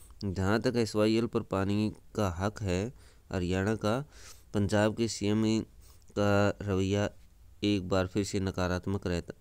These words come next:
रहा है। वे कह चुके हैं कि हरियाणा के लिए पंजाब के पास एक बूंद पानी भी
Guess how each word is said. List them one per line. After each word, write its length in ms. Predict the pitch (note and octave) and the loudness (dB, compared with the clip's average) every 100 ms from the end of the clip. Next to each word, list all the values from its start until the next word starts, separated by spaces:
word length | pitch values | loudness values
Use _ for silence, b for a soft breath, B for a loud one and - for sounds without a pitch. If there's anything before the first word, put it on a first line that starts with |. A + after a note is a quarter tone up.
| - | -10
रहा 280 | G2 F2 F#2 | -6 -2 -2
है। 240 | F#2+ B2+ D3 B B B B A2 | 0 -2 -4 B B B B -2
वे 100 | A#2 | 2
कह 220 | A2 A2+ | 4 2
चुके 200 | - C3+ | 2 2
हैं 100 | C3 | 2
कि 120 | C3 | 2
हरियाणा 320 | A2+ G2+ G#2+ A#2 | 2 4 2 2
के 140 | A#2 | 0
लिए 120 | A#2 | 0
पंजाब 480 | A2 G#2 G2 G#2 F#2+ | 0 0 2 2 2
के 100 | A2+ | -4
पास 400 | G2+ F#2+ G2+ - - | -2 0 0 -2 0
एक 240 | G#2 G#2 | 0 2
बूंद 200 | F#2+ G2+ - | 0 -2 0
पानी 260 | F2 F2 E2+ | -2 0 0
भी 220 | G2 | -2